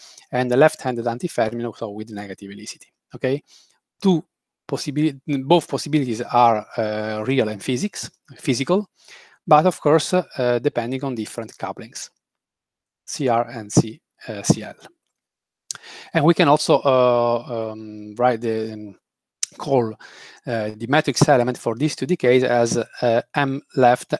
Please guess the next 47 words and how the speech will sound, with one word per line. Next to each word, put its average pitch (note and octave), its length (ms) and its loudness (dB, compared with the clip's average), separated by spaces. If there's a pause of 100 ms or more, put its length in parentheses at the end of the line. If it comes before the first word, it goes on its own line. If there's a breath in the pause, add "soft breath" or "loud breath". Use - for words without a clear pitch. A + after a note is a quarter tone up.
(160)
and A#2+ 180 -4 (100)
M A2 220 -8
right, A2 520 -6 (260)
okay? C#3+ 280 -2 (520 loud breath)
And C#3+ 120 0
so E3+ 120 8
now D3+ 140 8
we C#3 100 4
can C3+ 160 -6
calculate, B2+ 580 0
uh, A#2+ 140 -4
as A#2 160 -4
usual, A#2+ 360 -2
the A#2+ 100 -2
spin D3 300 -4
average A#2 380 -2
matrix A#2 400 -6
element A2+ 320 -4
squared D#3 500 0 (460 loud breath)
as C3+ 260 4
the D#3+ 160 -2
average C#3 440 2
of A#2+ 280 2
the A#2+ 80 -8
square A#2 360 0
of A2 100 -6
these B2+ 180 -6
two A2+ 180 -8
matrix G#2 440 -12
elements C3 320 -6
corresponding G#2+ 460 -12
to A2+ 80 -20
these G#2 160 -16
two - 120 -16
di-, G#2 220 -18
different - 260 -14
decay. G#2+ 440 -14 (640 soft breath)
And D3+ 260 4
one D3 240 4
can D3+ 180 0
show, D#3 340 4
we A#2 140 -4
will A2 200 -4
not A2+ 160 -8
show, A#2+ 240 -6
but G2 140 -12 (220)
just - 380 -16